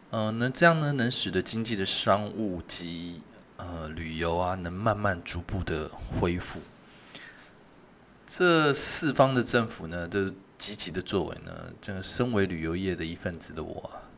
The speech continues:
再回头看看我们自己，只能说用汗颜加无奈来形容。而今年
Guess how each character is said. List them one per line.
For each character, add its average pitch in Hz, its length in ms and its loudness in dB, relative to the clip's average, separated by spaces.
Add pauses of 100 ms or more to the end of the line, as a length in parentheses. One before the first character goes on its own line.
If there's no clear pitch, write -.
(140)
再 - 160 0
回 92 160 -2
头 92 120 -2
看 98 160 -6
看 95 140 -2
我 80 120 -6
们 82 160 -10
自 - 160 -8
己， - 220 -6 (800)
只 - 160 -8
能 95 240 -4
说 120 340 2
用 117 280 2
汗 107 480 0
颜 87 360 -4
加 98 400 6 (140)
无 87 260 -6
奈 95 240 4
来 78 220 -2
形 73 340 -4
容。 - 80 -16 (1700)
而 135 220 6
今 175 300 -2
年 135 400 0